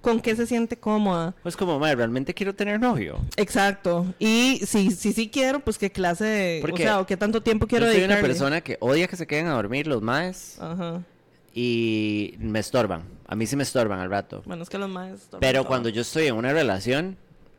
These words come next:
Speaker 2: no soy así.
Speaker 1: Ujú.
Speaker 2: Entonces, para mí ya, por ejemplo, eso es un, ok, this
Speaker 1: Ajá.
Speaker 2: is a re-, person for a relationship. No
Speaker 1: Ya.
Speaker 2: sé, no quiero que se vaya en la
Speaker 1: Exacto.
Speaker 2: noche.
Speaker 1: Ajá.
Speaker 2: Entonces, just do that thinking.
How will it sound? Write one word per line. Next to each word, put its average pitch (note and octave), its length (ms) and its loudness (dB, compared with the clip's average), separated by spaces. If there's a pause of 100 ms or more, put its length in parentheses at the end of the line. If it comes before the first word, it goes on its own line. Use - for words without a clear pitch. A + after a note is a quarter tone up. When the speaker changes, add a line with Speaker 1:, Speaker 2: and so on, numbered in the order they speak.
(100)
Speaker 2:
no G#2 160 -2
soy G2 140 0
así. F2+ 200 -8 (100)
Speaker 1:
Ujú. F#3 280 -14 (380)
Speaker 2:
Entonces, A#2 500 0
para A#2 240 2
mí A2+ 160 -2
ya, B2 220 2
por C3+ 120 0
ejemplo, C3+ 320 -2
eso A#2 240 -2
es A2+ 200 -2
un, A#2 120 -6
ok, F#2+ 140 -6
this A3+ 200 -4 (100)
Speaker 1:
Ajá. - 260 -2
Speaker 2:
is - 100 -2
a D#3+ 60 4
re-, C3 180 2
person A#2+ 340 -6
for D3 120 -4
a B2+ 40 -2
relationship. A#2+ 500 -4
No A2 120 -4
Speaker 1:
Ya. G#2+ 80 -2
Speaker 2:
sé, A#2 100 -10
no B2 140 -2
quiero C#3 260 0
que D3+ 100 -6
se B2 120 -2
vaya A#2 440 -2 (220)
en F#3 140 -6
la G3 60 -2
Speaker 1:
Exacto. E3+ 160 0
Speaker 2:
noche. E3+ 240 -4 (120)
Speaker 1:
Ajá. G3 280 -2 (120)
Speaker 2:
Entonces, A#2 540 -6 (100)
just A2+ 240 -4
do B2+ 100 4
that A#2 160 2
thinking. G#2 440 -6